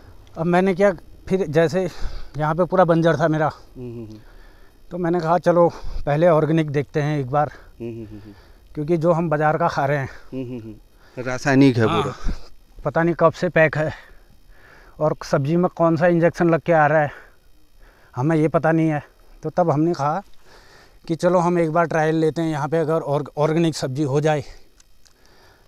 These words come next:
Speaker 1: तो ट्रायल लिया, धीरे धीरे step by step एक काम किया, उसमें थोड़ा हौसला मिला, तो फिर मैंने दूसरा ये पोल्ट्री का काम शुरू किया।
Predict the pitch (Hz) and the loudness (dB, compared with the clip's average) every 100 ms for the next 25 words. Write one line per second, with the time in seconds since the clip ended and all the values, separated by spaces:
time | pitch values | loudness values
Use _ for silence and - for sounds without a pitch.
0 | - 160 156 156 175 175 180 139 143 170 | -8 -4 0 2 2 2 0 0 -2 -2
1 | 147 160 165 - 156 147 165 151 143 165 | -2 -2 -2 -2 -4 -2 -2 -2 -4 -4
2 | 151 - 160 160 - 151 156 151 170 160 | -6 -8 -6 -6 -2 -2 0 2 2 0
3 | - - - 139 - 160 156 160 165 147 | -4 -18 -16 -12 -6 -4 -2 0 0 0
4 | - - - - - _ _ _ - - | -6 -20 -20 -20 -20 _ _ _ -20 -8
5 | 123 - 175 185 196 151 - - - 139 | -6 -2 0 4 4 4 0 -18 -12 -10
6 | 127 156 151 156 160 139 - - - _ | -6 -4 -2 -2 -4 -6 -10 -20 -20 _
7 | _ _ _ - 151 143 156 156 156 143 | _ _ _ -12 -8 -6 -2 0 0 -2
8 | 143 135 151 165 147 156 151 151 139 151 | -4 -4 -2 -2 -2 -4 -4 -6 -4 -4